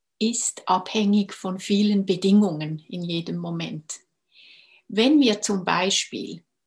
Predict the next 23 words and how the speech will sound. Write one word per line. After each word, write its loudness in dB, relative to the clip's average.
sehr 0
ängstlich 2
sind, -6
wenn -8
wir -6
ein -4
starkes 2
Sankara 2
haben -6
von -8
Ängstlichkeit, -4
dann 0
nehmen 4
wir 0
viel 0
mehr 2
wahr, 0
was -4
bedrohlich 0
ist -6
in -6
der -6
Umwelt, -10